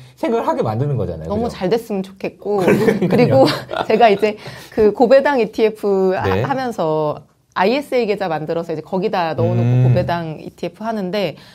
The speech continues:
Speaker 2: 한 달에 한 번 배당금이 들어오잖아요. 월
Speaker 1: 어,
Speaker 2: 배당을
Speaker 1: 네,
Speaker 2: 해주니까.
Speaker 1: 네, 네, 네.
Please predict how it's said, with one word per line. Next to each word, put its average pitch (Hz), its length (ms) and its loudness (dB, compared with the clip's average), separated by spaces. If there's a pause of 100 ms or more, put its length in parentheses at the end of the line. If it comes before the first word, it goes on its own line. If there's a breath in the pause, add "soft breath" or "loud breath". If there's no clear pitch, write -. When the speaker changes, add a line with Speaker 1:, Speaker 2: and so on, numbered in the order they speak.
(140 loud breath)
Speaker 2:
한 349 160 -2
달에 330 180 4
한 285 140 -4
번 226 120 -2
배당금이 233 440 -2
들어오잖아요. 165 560 -6
월 107 140 -2
Speaker 1:
어, 110 60 0
Speaker 2:
배당을 104 320 0
Speaker 1:
네, 92 60 0
Speaker 2:
해주니까. 85 460 -6
Speaker 1:
네, 78 80 -8
네, 85 80 -4
네. 135 100 -6